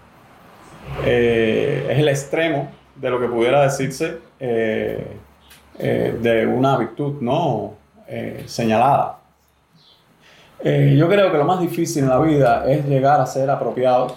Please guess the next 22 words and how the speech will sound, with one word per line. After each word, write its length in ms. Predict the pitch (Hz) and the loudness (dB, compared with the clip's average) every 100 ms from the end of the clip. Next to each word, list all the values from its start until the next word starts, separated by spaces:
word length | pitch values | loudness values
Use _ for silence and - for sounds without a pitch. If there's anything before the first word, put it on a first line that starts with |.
| - 117 | -16 -12
Yo 120 | 113 | -4
creo 280 | 123 127 123 | 0 0 0
que 380 | 120 117 113 113 | 0 2 2 0
lo 100 | 113 | 0
más 180 | 127 | 2
difícil 380 | 139 135 131 139 | 0 0 -4 -2
en 60 | 123 | 0
la 100 | 117 | 0
vida 560 | 123 135 135 127 131 - | 2 2 4 2 0 -2
es 680 | 123 131 139 - - - - - | -4 -2 -4 -8 -14 -18 -20 -4
llegar 240 | 120 131 | 2 4
a 40 | 135 | 2
buscar 280 | - 123 | 2 0
ese 160 | 123 131 | 0 0
balance, 560 | 110 107 104 101 - - _ - - - - - - - - - - - | 0 0 -2 -8 -16 -20 _ -20 -20 -20 -20 -20 -20 -20 -20 -20 -18 -6
buscar 420 | 117 113 - 131 135 | -2 -2 2 2 2
el 60 | 131 | -2
justo 260 | 139 135 | -10 -8
medio 240 | 131 135 131 | -2 -2 -2
en 100 | 113 | -4
las 100 | 107 | -10
cosas. 300 | - - | -20 -20